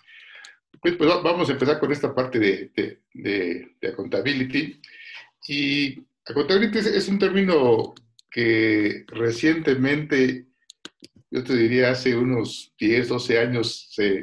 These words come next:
empezó a involucrar en, en México principalmente, pero es algo que ya se viene desarrollando, eh,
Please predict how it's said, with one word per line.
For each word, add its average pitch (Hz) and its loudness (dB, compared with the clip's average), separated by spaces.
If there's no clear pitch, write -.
empezó 120 -4
a 123 2
involucrar 107 0
en, 95 -6
en 107 -4
México 113 -4
principalmente, 143 -4
pero 131 -2
es 127 0
algo 131 0
que 123 -2
ya 120 2
se 117 -2
viene 113 -2
desarrollando, 104 -2
eh, - -4